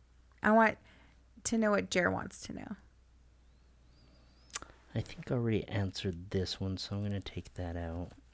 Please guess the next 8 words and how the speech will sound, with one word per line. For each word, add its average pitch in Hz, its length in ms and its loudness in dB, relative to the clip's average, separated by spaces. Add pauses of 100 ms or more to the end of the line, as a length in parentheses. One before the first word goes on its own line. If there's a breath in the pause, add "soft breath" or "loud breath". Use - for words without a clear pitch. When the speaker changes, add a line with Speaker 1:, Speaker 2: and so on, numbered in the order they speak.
(160)
Speaker 1:
Okay. 196 540 -4 (3250 loud breath)
Speaker 2:
Have 147 240 10
you 190 220 10
ever 160 400 12
felt 160 360 12
insecure 139 680 6
with 120 220 8
me 101 380 2